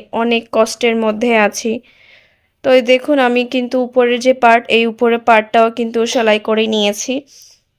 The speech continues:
তো এখন আমি ফিতার জন্য, আহ, কাপড়টাকে সিধা পাট করছি। ফিতাটাও কিন্তু আপনারা সেম একইভাবে কোনাকুনিভাবে কাপড়টা কেটে পরে সেলাই করে নেবেন। আর এখন আমি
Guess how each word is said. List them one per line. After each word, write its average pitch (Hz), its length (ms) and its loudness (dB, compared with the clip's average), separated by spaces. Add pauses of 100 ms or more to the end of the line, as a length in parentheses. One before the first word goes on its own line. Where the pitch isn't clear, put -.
তো 240 60 -2 (100)
এখন 226 320 -2
আমি 262 220 0 (180)
ফিতার 285 460 -2
জন্য, 262 300 2 (720)
আহ, 202 220 -2 (600)
কাপড়টাকে 240 580 0
সিধা 262 320 0
পাট 240 280 2
করছি। 220 380 -2
ফিতাটাও 277 600 2
কিন্তু 285 280 -2
আপনারা 269 380 2
সেম 269 260 0
একইভাবে 254 460 -2
কোনাকুনিভাবে 247 800 -2
কাপড়টা 240 480 -4
কেটে 240 340 -2 (320)
পরে 226 220 2
সেলাই 226 340 -2
করে 226 260 -2
নেবেন। 220 380 -4 (680)
আর 214 160 2
এখন 226 300 2
আমি 294 220 0